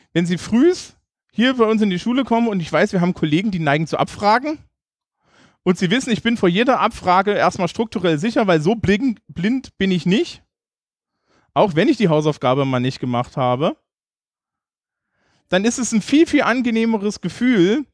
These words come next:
als wenn Sie jeden Morgen in die Schule kommen und schon die Panikattacke haben, wenn der Kollege durch, äh, durch die Tür kommt. Ja? Ich weiß, wir haben Kollegen, die, die, die mögen das, aber den, die Befriedigung müssen Sie denen nicht geben. Ja? Das heißt also,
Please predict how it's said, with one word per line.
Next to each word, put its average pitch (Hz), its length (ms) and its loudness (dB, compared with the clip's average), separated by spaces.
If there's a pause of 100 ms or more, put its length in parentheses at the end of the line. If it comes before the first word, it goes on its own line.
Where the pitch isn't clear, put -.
(460)
als 151 120 -10
wenn 208 120 2
Sie 185 80 -2
jeden 226 240 0
Morgen 202 340 0
in 196 60 -2
die 185 80 -2
Schule 202 280 0
kommen 180 260 -2
und 160 100 -6
schon 170 120 -2
die 160 80 -2
Panikattacke 160 800 0
haben, 156 260 2
wenn 147 120 -2
der 151 100 0
Kollege 139 340 0
durch, 139 160 -2 (260)
äh, 131 220 0
durch 135 180 -4
die 160 120 -6
Tür 254 160 0
kommt. 95 360 -6 (1500)
Ja? 170 220 0 (420)
Ich - 180 -4
weiß, 208 300 0
wir 127 100 0
haben 127 120 -4
Kollegen, 139 320 0
die, 131 200 -2 (360)
die, 139 140 -12
die 143 120 -4
mögen 185 280 2
das, 131 260 -2
aber 143 280 2 (920)
den, 156 240 -4
die 147 100 -6
Befriedigung 170 460 0
müssen 175 220 -2
Sie 147 100 -4
denen 156 160 2
nicht 147 160 -8
geben. 185 260 -2 (340)
Ja? 190 180 2 (1300)
Das - 160 -6
heißt 208 200 0
also, 247 360 0